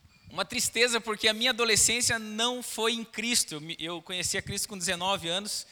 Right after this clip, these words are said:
então eu perdi o que vocês estão vivendo aí. Mas, por outro lado, os meus filhos não vão perder. Os meus filhos vão viver, é, essa dinâmica de retiros. Eu não sei se você sabe disso, mas a maioria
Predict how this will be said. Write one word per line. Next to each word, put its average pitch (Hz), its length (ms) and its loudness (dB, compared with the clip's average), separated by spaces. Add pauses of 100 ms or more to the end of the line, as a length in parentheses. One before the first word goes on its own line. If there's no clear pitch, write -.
(200)
então 226 140 2
eu 240 80 4
perdi 240 520 0
o 254 60 -2
que 214 100 -8
vocês 180 300 2
estão 170 240 -4
vivendo 127 480 0
aí. 104 240 -14 (500)
Mas, 311 240 6
por 277 160 2
outro 285 220 2
lado, 240 480 2 (420)
os 220 240 -4
meus 285 280 4
filhos 277 280 -2
não 330 240 -6
vão 330 160 -4
perder. 135 400 -8 (400)
Os 135 80 -8
meus 196 300 2
filhos 233 240 -4
vão 233 160 -4
viver, 214 520 0 (540)
é, 156 580 0
essa 165 640 0 (260)
dinâmica 202 560 0
de 175 140 -8
retiros. 214 960 0 (260)
Eu 220 100 -2
não 233 60 2
sei 247 140 6
se 240 120 4
você 214 240 6
sabe 214 280 8
disso, 214 400 4
mas 202 560 4 (460)
a 190 100 2
maioria 247 800 6